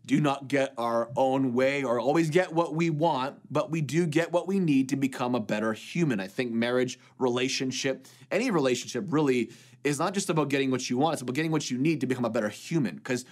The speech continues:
relationships really have a way of, uh, character refining you and developing you into the person that you are called to become. So number one, we have this,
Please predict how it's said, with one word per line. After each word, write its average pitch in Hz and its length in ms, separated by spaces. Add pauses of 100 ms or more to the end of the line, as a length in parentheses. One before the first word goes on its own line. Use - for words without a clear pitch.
(160)
relationships 143 1080
really 151 380
have 135 180
a 127 80
way 123 280
of, 110 180 (800)
uh, 110 200 (100)
character 170 520
refining 113 680
you 80 340
and 110 340
developing 143 800
you 110 220
into 113 260
the 104 80
person 110 460
that 92 160
you 101 180
are 98 100
called 90 380 (420)
to 113 80
become. 127 300
So 151 120
number 180 160
one, 175 280
we 175 100
have 151 360 (220)
this, 147 380